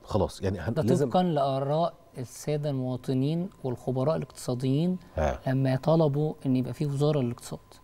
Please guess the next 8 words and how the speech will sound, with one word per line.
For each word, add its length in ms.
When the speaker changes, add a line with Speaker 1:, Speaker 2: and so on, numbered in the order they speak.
Speaker 1:
ماشي، 400
هنا 260
هروح 200
على 220
الآليات 680
وما 260
إلى 240
ذلك. 340